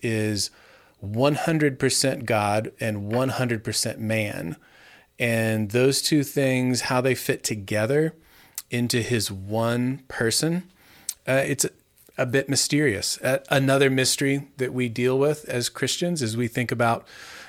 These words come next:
God is totally sovereign, meaning he's in control of the entire universe, and yet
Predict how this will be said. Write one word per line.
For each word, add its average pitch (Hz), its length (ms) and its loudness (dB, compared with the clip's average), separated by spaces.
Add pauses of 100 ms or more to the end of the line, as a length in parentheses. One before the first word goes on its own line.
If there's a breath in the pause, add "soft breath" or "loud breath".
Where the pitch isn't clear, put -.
(140)
God 135 360 4
is 117 600 2
totally 139 600 4
sovereign, 107 880 0
meaning 110 300 0
he's 113 240 0
in 123 160 2
control 117 720 0
of 98 160 -6
the 113 100 0
entire 131 440 0
universe, 139 720 0 (680 loud breath)
and 123 220 2
yet 120 480 2